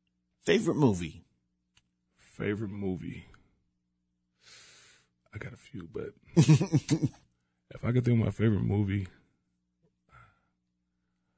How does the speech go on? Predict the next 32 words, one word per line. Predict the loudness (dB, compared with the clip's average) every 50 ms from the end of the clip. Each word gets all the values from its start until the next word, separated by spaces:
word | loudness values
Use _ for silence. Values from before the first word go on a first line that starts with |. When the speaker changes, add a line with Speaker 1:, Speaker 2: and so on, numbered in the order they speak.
| _ _ _ _ _ _ _ _
Speaker 2:
Troy. | -6 0 2 4 4 4 2 -2 -8 _ _ _ _ _ _ _ _ _ _ _ _ _ _ _ _ _ _ _ _ _ _ _ _ _ _ _ _ _ _ _ _ _ _ _ _ _ _ _ _ _ _ _ _ _ _ -8 -6 2
Speaker 1:
Interesting. | 2 2 4 4 4 6 6 8 8 8 6 6 4 4 4 6 6 4 4 4 2 0 0 0 0 -4 -4 -4 -4 -12
Speaker 2:
<laughs> | -18 -16 -16 -16 -16 -16 -8 0
Speaker 1:
I | 6 8 10
Speaker 2:
Yeah, | 12 12
Speaker 1:
have, | 12 12 12
Speaker 2:
man. | 10 10 8 6 4 0 _
Speaker 1:
I | 4 6 6 8
Speaker 2:
Troy | 10 12
Speaker 1:
have | 12 12
Speaker 2:
is | 12 12
Speaker 1:
to, | 10 10
Speaker 2:
one | 10 10 10 10
of | 10
my | 10 8 8 6 4
favorite | 2 -6 -12 2 6 8 8 10 8 6
movies. | 4 2 0 -4 -6 -10 -14 -14 -16 -16 -10 0
Speaker 1:
I | 2 2
have | 4 4 2 0 0
to | 0 2 4
admit, | 4 4 4 2 2 2
you're | 2 2 2 2 2
the | 0 -2 -4
first | -4 -8 -12 -4 -2 0 0 0 -2 -4 -4 -4
person | -4 -2 -2 0 0 0 0
I | 2 2
have | 2 0 2 2
ever | 2 2 2 0 0
heard | 0 0 -2 -2 -2 -2
say | -2 -2 -2 -2
that. | -4 -6 -8 -10 -14 -18 -20 _ _ _ _ _ _ _ _ _ _ _
Speaker 2:
Yeah, | -6 -2 -2 -2 -2